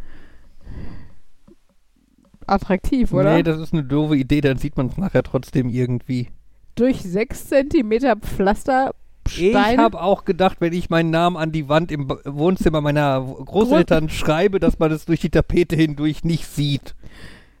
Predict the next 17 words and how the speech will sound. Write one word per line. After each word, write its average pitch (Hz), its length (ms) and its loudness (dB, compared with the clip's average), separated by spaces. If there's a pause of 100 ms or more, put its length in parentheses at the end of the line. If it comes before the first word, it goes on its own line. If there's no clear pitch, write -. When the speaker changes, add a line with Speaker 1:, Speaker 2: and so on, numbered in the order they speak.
(220)
Speaker 1:
Dö, 285 140 4
dö. 185 440 2 (760)
Gut, 277 180 2
dass 262 120 2
deine 196 180 4
Speaker 2:
Spoiler, 180 420 2
doch. 151 400 0 (240)
Speaker 1:
gut, 262 160 2
dass 269 100 4
Speaker 2:
Sieht 180 120 6
Speaker 1:
deine 240 160 4
Speaker 2:
man. 240 120 4
Speaker 1:
Großeltern 254 640 2
Bilder 202 360 2
aufgehangen 170 600 0
haben. 165 440 0
Speaker 2:
Ja. 131 400 2